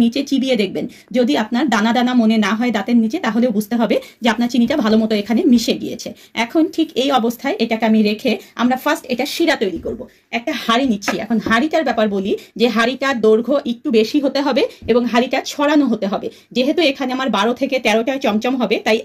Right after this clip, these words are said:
এমন একটা হাঁড়ি নিতে হবে যেখানে ওই বারো থেকে তেরোটা চমচম তার জায়গা করে নিতে পারে। তাই হাঁড়িটা সবসময় একটু ছড়ানো হবে এবং একটু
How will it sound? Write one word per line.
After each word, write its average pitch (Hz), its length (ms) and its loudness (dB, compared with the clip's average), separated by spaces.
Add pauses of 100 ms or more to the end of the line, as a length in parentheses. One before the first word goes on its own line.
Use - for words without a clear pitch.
এমন 277 160 4 (100)
একটা 294 180 -6 (300)
হাঁড়ি 233 260 2
নিতে 247 200 0
হবে 247 140 0 (100)
যেখানে 247 260 -2
ওই 254 120 -2
বারো 214 220 2
থেকে 269 200 -2
তেরোটা 233 340 0
চমচম 233 300 0 (240)
তার 247 180 0
জায়গা 247 300 2
করে 180 180 -6
নিতে 175 200 -8
পারে। - 120 -12 (240)
তাই 233 160 0
হাঁড়িটা 247 320 0
সবসময় 294 300 0
একটু 311 180 -6
ছড়ানো 277 340 0
হবে 320 140 2 (120)
এবং 233 120 2 (120)
একটু 247 140 -10